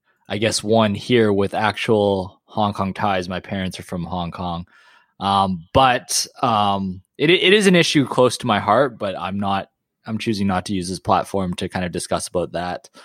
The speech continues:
But I think, I think it is, it is important in the sense that, like, you know, all these hobbies, whether it's basketball or gaming, like, there, there's also real life, real life issues at stake, right? Like,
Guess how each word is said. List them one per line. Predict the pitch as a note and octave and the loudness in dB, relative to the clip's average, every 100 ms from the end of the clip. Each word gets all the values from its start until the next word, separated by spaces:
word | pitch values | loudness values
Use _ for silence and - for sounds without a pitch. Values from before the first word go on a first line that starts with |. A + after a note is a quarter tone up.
| - _ _ | -20 _ _
But | A2 C3 C3 | -2 2 4
I | C#3 | 2
think, | E3+ E3+ - | 2 -2 -2
I | C#3 | 0
think | C#3+ F#3 | 2 2
it | G3 | 4
is, | F3 C#3 - _ _ _ _ _ _ _ _ _ | 4 4 -6 _ _ _ _ _ _ _ _ _
it | - | -2
is | D3 F3+ | 2 4
important | G#3+ D#3 - C3 C#3 B2 G#2+ F#2+ _ _ _ _ C#3 | 4 2 2 2 2 -2 -8 -10 _ _ _ _ -6
in | C#3+ | -2
the | B2+ | -2
sense | - B2 A#2 A2 - | 0 -2 -2 -4 -2
that, | A#2+ G#2+ G2 F2 _ _ _ _ _ _ _ - - | 2 2 0 -6 _ _ _ _ _ _ _ -20 -2
like, | C3+ C3 G#2 | 2 2 0
you | C3 E3 | -2 2
know, | C#3+ B2+ | 4 2
all | A#2 C3 D#3 | 2 2 4
these | D3+ | 2
hobbies, | - C#3+ C#3+ C3 A#2+ G#2+ | 2 4 4 4 -2 0
whether | A2+ A2 | -2 -2
it's | G#2 | -4
basketball | G2 A#2+ A#2+ - A2 G#2 | -2 -2 -2 -4 -2 -2
or | G2+ G2 | -2 -6
gaming, | G2 G#2 A2 G2+ F#2 | -8 -6 -4 -4 -6
like, | F2 F2+ - _ _ - | -8 -10 -12 _ _ -2
there, | A#2 A#2 | 2 2
there's | A2+ B2+ D3+ | 0 0 2
also | F3+ G3 | 4 2
real | C3 F#2 A#2+ A#2+ | 2 2 4 4
life, | G#2 G#2 F#2+ - - _ _ _ _ | 4 2 -2 -8 -18 _ _ _ _
real | C3 B2+ | 2 6
life | A#2+ - | 4 2
issues | G#2+ - G#2+ F2 | -2 0 -4 -6
at | D2 | -6
stake, | - C#2 C#2+ G2+ | -6 -8 -8 -4
right? | A#2+ B2+ | -4 -2
Like, | G#2+ | -6